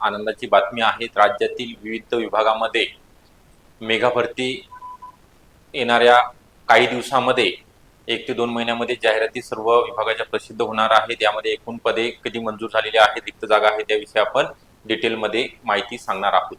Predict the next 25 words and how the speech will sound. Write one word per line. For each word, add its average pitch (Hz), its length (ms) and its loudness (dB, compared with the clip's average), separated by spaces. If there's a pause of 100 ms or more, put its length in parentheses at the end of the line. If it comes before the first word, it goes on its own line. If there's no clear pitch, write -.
त्याकरिता 113 280 -2
तुम्हाला 113 360 -4
शेवटपर्यंत 110 580 -8
व्हिडिओ 120 500 -4
बघायचा 110 400 -2
आहे, 110 200 -2 (480)
व्हिडिओला 120 460 6 (100)
लाईक 110 220 2
करायचं. 113 200 -4
तसेच 113 260 -10
जर 120 100 4
आपण 113 280 2
नवीन 113 260 -2
असाल 113 220 -6
तर - 100 -4
सबस्क्राईब 117 460 -4 (100)
पण 170 140 6 (360)
करून 123 220 0
ठेवायचं 107 360 2
आहे. 90 240 6 (300)
ओके, 156 320 -8 (180)
त्या 160 100 12
अगोदर 190 280 12 (180)
अकॅडमीमध्ये 175 600 6 (180)
नवीन 147 220 4